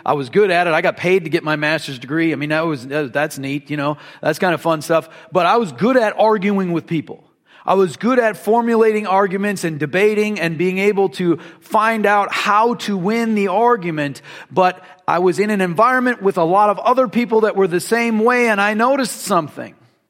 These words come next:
And I believe this, I believe this is completely accurate, that the better you are at arguing your case, the more likely it is that you're wrong.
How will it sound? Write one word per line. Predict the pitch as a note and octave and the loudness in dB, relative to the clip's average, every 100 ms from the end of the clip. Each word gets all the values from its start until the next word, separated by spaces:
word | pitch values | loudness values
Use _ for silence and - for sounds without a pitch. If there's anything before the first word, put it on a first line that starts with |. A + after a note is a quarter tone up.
| _ _ | _ _
And | F3 | -2
I | G#3+ | 0
believe | C4 B3+ A#3 A3+ F#3 | 0 2 2 2 0
this, | G3 G3+ G3+ - - | 0 0 -2 -6 -12
I | - G#3+ | -6 -2
believe | G#3 G3 G3+ | 0 0 2
this | G3 F#3+ | 0 -2
is | C#3+ | -6
completely | - D3+ - G#3 G#3 G3 F3 | -8 -10 -6 -4 0 0 2
accurate, | E3 D3+ C3 G#2+ - - _ _ _ _ - | 0 -2 -10 -14 -14 -20 _ _ _ _ -2
that | D#3+ C#3+ | -2 0
the | |
better | D#3 A#2+ F#3+ C4 | -4 0 2 2
you | C4+ B3+ C4+ A#3 | 2 2 4 4
are | G#3+ G3+ G3 | 4 4 4
at | F3 - | 2 2
arguing | F#3 G3+ F3+ G3+ G3+ F#3+ | 2 2 0 -2 -2 -2
your | F3 | -2
case, | - F3 B2+ G#2 - - - - _ _ _ _ | -2 -2 -2 -6 -14 -16 -18 -20 _ _ _ _
the | - | -4
more | F3 F#3 F#3 | 0 2 4
likely | F3 F#3+ F#3+ G#3 F#3+ | 4 2 2 2 2
it | F#3 | 2
is | E3+ E3+ D3 | 2 2 0
that | D#3 D#3 | -2 0
you're | D#3+ | -2
wrong. | C3 C3 A#2+ F#2 | -2 -4 -4 -8